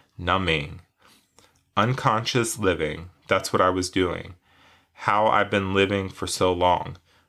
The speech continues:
Focus on the dream, trying to get out, trying not to be that statistic, end quote.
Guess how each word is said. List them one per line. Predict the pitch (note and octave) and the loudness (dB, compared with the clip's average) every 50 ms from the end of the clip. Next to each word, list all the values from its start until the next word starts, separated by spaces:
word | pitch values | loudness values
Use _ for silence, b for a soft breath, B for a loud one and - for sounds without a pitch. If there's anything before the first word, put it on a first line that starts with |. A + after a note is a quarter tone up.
| _ | _
Focus | _ - - G#2+ G#2 - - B2+ - - | _ 0 2 2 2 2 0 -2 2 2
on | C3 B2+ C3+ | 2 2 2
the | C3+ | 0
dream, | C3 B2+ A2+ G2+ F#2 F2 E2+ F2 F2 F2+ F#2 - | 0 2 0 0 0 -2 -4 -6 -10 -12 -14 -14
trying | - - - G2 F#2 F#2+ G2 F2+ | -8 -2 0 2 2 0 -2 -6
to | - - | -6 -4
get | G2 G2+ F#2+ | 0 2 2
out, | F2+ E2 D2+ - - - - - - - - | 4 2 2 0 -2 -6 -12 -20 -20 -20 -10
trying | - - A2+ G#2 G2 G2 F#2+ F#2+ | -4 0 2 2 2 2 0 0
not | F#2 F#2 F#2 F#2+ G2 - - | 0 2 2 2 0 -2 -4
to | - A2 | -8 -6
be | F#2+ - F2+ E2+ E2 E2+ E2 - _ _ _ - | -4 -4 -4 -2 -2 -4 -8 -10 _ _ _ -4
that | - D#2+ D#2 D#2 - - | -2 -2 -2 -2 -4 -8
statistic, | - - - D#2 D2+ - D#2+ - - - - D2+ C#2+ - - - - _ _ _ _ _ _ _ - | -14 -12 -10 -10 -8 -6 -6 -6 -6 -8 -10 -12 -12 -14 -18 -20 -20 _ _ _ _ _ _ _ -8
end | - F2+ E2+ - | -8 -8 -8 -8
quote. | - - - - - _ | -8 -8 -8 -8 -10 _